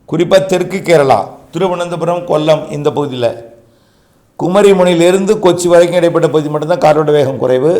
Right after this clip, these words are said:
தமிழ்நாட்டின் குமரி முனை மற்றும் மன்னார் வளைகுடா, பாக் ஜலசந்தியில் வலுவான காற்று இருக்கு.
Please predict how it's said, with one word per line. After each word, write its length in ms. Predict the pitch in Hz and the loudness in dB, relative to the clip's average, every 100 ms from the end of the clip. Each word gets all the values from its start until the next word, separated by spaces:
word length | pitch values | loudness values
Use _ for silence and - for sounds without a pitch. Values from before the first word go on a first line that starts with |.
| - - - - _ _ _ _ _ _ _ _ _ _ _ | -4 -14 -20 -20 _ _ _ _ _ _ _ _ _ _ _
தமிழ்நாட்டின் 640 | 131 156 185 185 175 180 170 | -2 0 0 0 0 -4 -4
குமரி 340 | 165 180 170 | 0 2 2
முனை 340 | 156 170 190 | 0 -2 -2
மற்றும் 360 | 180 160 120 151 | -2 -4 -4 -4
மன்னார் 360 | 143 151 170 170 | -2 0 2 2
வளைகுடா, 320 | 165 170 165 | 2 2 4
பாக் 300 | 151 151 135 | 4 2 0
ஜலசந்தியில் 500 | 143 127 139 165 156 | -4 -4 -2 0 2
வலுவான 340 | 147 156 156 | 2 2 0
காற்று 280 | 139 139 120 | -2 -2 -2
இருக்கு. 320 | 127 120 151 | -6 -4 -2